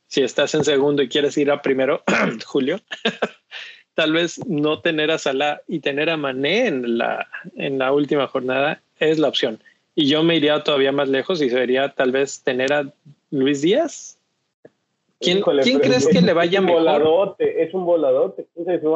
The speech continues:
Speaker 2: vaya a jugar siquiera? O sea.
Speaker 1: No, yo creo que Luis Díaz sí. El, el que tiene más dudas es Salah porque, pues, tiene la lesión. Pero Luis Díaz, eh, Jota, Mané, sin duda, ¿no?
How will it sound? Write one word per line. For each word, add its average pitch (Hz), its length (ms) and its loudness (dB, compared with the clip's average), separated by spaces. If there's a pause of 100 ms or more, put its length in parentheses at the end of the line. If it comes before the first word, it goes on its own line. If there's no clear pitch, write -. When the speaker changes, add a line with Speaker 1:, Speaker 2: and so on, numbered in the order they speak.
(160)
Speaker 2:
vaya 165 220 0
a 135 40 -12
jugar 139 400 0
siquiera? - 460 -8
O - 280 -4
sea. 120 220 -2 (580)
Speaker 1:
No, 160 320 0
yo 226 160 -4
creo 339 160 -2
que 320 120 -2
Luis 208 240 0
Díaz 196 240 0
sí. 165 180 0
El, 156 240 -2
el 175 300 -2
que 170 140 -2
tiene 240 300 0
más 196 240 0
dudas 175 360 0
es 170 100 -2
Salah 143 400 -2
porque, 135 340 -4
pues, - 440 -6
tiene 143 260 0
la 127 140 0
lesión. 120 560 -4
Pero 135 200 0
Luis 208 220 0
Díaz, 180 460 -2
eh, 131 280 0
Jota, 165 640 0 (320)
Mané, 147 640 -2
sin 123 280 -2
duda, 135 280 0
¿no? 208 220 -8